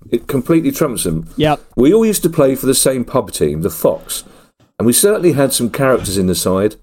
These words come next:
Speaker 1: all nutters, but all great lads and decent footballers too. Every single one had a nickname, which is still known by today, and I can't let the opportunity pass without a full roll call.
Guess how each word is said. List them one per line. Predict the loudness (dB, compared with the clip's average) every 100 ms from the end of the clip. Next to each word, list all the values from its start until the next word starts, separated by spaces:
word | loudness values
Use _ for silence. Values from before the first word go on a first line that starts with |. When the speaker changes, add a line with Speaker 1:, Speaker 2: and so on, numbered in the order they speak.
| _
Speaker 1:
all | 0 2 2
nutters, | 2 2 0 0 -2 -8 _ _ _ _ _ _
but | -2 2
all | 4 4 4
great | 2 2 2
lads | 2 2 0 -4 -8 -8
and | -6 0
decent | 0 0 -2 -2
footballers | 0 0 -2
too. | 0 2 4
Every | 2 2 0
single | 0 2 2
one | 2
had | 2
a | 2
nickname, | 2 2 2 2 -2 -12 _ _ -2
which | 0 2
is | 0
still | 2 2
known | 4 2
by | 2 2
today, | 0 0 4
and | 4
I | 2
can't | 2 0 2
let | 2 2
the |
opportunity | 0 0 0 0 0
pass | 0 2 2 0 -4 -10 -20 _ _ _
without | 0 2 2
a | 0
full | 2 4
roll | 4 4 2
call. | -2 -2